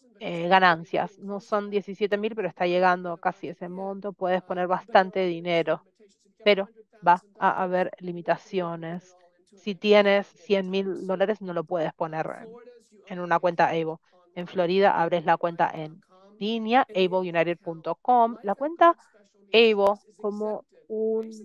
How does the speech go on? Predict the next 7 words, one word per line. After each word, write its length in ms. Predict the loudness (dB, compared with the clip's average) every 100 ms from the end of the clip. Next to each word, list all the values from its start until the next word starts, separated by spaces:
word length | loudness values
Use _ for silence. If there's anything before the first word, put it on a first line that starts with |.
| -16
fideicomiso 1300 | -4 0 2 0 -4 -4 -4 -6 -6 -2 0 -2 -6 -8
bueno 560 | -6 2 2 2 0
de 120 | 0
necesidades 920 | -2 -6 -2 4 6 6 6 2 -4 _ -20
especiales 580 | -8 0 4 4 4 -2
es 220 | -6 -6
exento, 880 | -12 -12 _ -20 -4 -4 -4 -12 -14